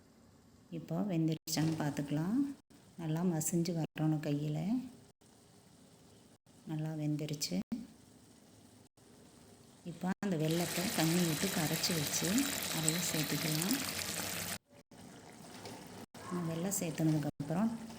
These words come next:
நாலஞ்சு நிமிஷம் வேகட்டும். இப்போ சுவையான, சூப்பரான மாங்காய் பச்சடி ரெடி. இது சாதம், சப்பாத்தி,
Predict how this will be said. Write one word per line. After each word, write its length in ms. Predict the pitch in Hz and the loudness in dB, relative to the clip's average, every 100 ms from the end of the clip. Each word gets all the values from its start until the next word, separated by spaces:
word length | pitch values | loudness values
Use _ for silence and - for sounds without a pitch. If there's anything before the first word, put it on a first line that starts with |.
| - - 175 | -14 -12 -4
நாலஞ்சு 440 | 165 170 170 160 156 | -2 -2 -2 -2 0
நிமிஷம் 320 | 160 - 175 147 | 0 0 -2 0
வேகட்டும். 500 | 156 156 151 170 240 - - - - - - - - - - 165 | 0 -2 -2 0 0 -2 -14 -18 -18 -18 -18 -16 -16 -14 -8 -8
இப்போ 360 | 151 165 - 185 | -8 -10 -6 -4
சுவையான, 500 | - 156 165 160 151 185 - | -2 0 0 0 0 0 0
சூப்பரான 500 | 160 160 160 147 160 190 | -2 -2 -2 0 0 0
மாங்காய் 340 | 156 151 156 160 | 2 0 0 -2
பச்சடி 360 | 147 - 143 175 185 143 | -6 -6 -4 -2 0 2
ரெடி. 260 | 139 143 226 - - - - _ - | 2 2 0 -2 -10 -20 -20 _ -6
இது 120 | 180 - | -4 -2
சாதம், 420 | 165 156 156 185 208 | 0 0 2 0 0
சப்பாத்தி, 540 | 151 151 160 151 - | -4 -2 -2 -2 0